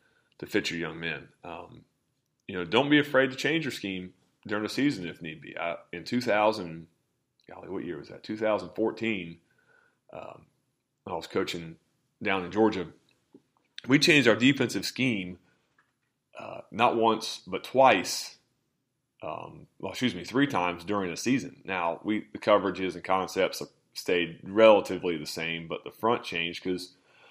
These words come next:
we had just gone thirteen and one the year before, and we lost a ton of people to graduation, and we didn't know what we had. You know, I,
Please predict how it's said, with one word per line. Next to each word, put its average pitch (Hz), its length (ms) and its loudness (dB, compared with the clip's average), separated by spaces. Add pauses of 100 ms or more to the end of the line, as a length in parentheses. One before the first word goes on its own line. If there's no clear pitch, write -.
(220)
we 123 220 8
had 85 280 2 (1040)
just 117 280 4
gone 113 260 4
thirteen 117 320 2
and 90 160 -4
one 107 300 2
the 90 100 -8
year 98 140 -2
before, 85 580 -2 (640)
and 90 520 -8
we 98 160 -2
lost 95 640 2
a 87 240 -2
ton 107 600 2
of 87 240 -8
people 90 380 -4
to 82 40 -8
graduation, 87 760 -2
and 80 160 -10
we 110 120 2
didn't 87 320 2
know 87 460 0 (880)
what 101 220 2
we 80 120 -8
had. 92 460 4
You 90 80 -6
know, 92 40 0
I, 101 160 2